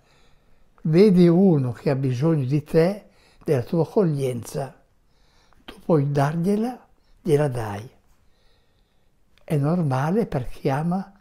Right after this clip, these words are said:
tutto questo. È questione di sensibilità. Ero forestiero, straniero.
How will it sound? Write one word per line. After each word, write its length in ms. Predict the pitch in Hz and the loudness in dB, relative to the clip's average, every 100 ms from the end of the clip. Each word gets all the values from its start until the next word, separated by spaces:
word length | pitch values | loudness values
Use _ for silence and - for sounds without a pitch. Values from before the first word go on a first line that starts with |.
| _ | _
tutto 340 | - 165 - 175 | -6 -6 -4 -6
questo. 600 | - 139 - - - - _ _ _ _ _ _ _ | -6 -10 -12 -18 -20 -20 _ _ _ _ _ _ _
È 180 | 156 | -4
questione 720 | 143 180 - - 147 123 143 127 | 0 -2 -2 -4 -2 -2 -4 -6
di 240 | 151 170 _ | -8 -10 _
sensibilità. 1120 | - - 151 143 - 151 135 131 131 - 120 - _ _ _ _ _ _ _ _ _ _ _ _ _ _ _ _ _ _ _ _ | -16 -4 -2 -2 -8 -10 -8 -8 -10 -12 -16 -20 _ _ _ _ _ _ _ _ _ _ _ _ _ _ _ _ _ _ _ _
Ero 340 | 233 233 226 | 6 8 6
forestiero, 1160 | 185 - 220 185 - - 220 202 139 127 107 - _ _ _ _ | 4 2 2 2 -4 -6 0 0 -2 -8 -12 -16 _ _ _ _
straniero. 960 | - - 196 190 185 185 143 123 117 - | -20 -6 -2 2 2 0 -2 -6 -12 -18